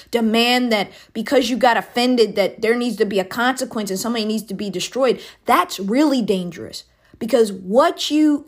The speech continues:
give out, you are going to get back. I promise you. So the way you treat people is the way you're going to be treated. The energy you put out is the energy that's coming back. So you better learn a little grace. You better learn some old-fashioned manners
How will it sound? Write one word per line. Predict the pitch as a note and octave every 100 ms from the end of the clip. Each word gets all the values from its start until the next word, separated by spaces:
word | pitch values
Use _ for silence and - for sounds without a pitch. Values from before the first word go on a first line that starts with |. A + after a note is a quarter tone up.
| A3+
give | B3+ A#3
out, | A3+ C4+ F#4 - _ _ _ _ -
you | A3+ E4
are | E4+
going | B3 C#4+ D4 C4+
to | -
get | A#3+ B3 -
back. | A3+ G3 - -
I | G#3
promise | G#3 B3 B3+ A3+ -
you. | F#3 - -
So | - A3
the | G#3
way | A#3
you | D4+ D#4+ F4+
treat | - D4 E4
people | - E4+ - E4 E4+ - -
is | A3+
the | G#3+
way | A3+ B3+
you're | A#3
going | A3 A#3+ A3+
to | A3+
be | F#3+
treated. | F#3 - C4 G3 - - _ _ _ _ _ _ _ - -
The | A3 -
energy | C4 D#4 C#4+ D4
you | D4 E4
put | D#4+ D#4+
out | C#4+ C#4 C#4
is | A#3 G#3+
the | A3+
energy | A#3+ A#3+ A3+
that's | G#3+ G#3
coming | - A3 G#3+ G3
back. | G#3 G3 - - -
So | -
you | A#3 A3
better | G#3+ B3
learn | D4 D4+ D#4
a | D#4
little | D4 D4+
grace. | A#3+ G#3+ G#3+ - - - _ _ _ _ -
You | G#3+
better | A3 A#3
learn | C4 C4+ C#4
some | C4+ A3+
old-fashioned | A3 A#3+ A#3+ A#3 A#3 A#3+ - B3+ A#3 -
manners | G#3 A3+ A#3 A#3 G3 F#3 F#3 -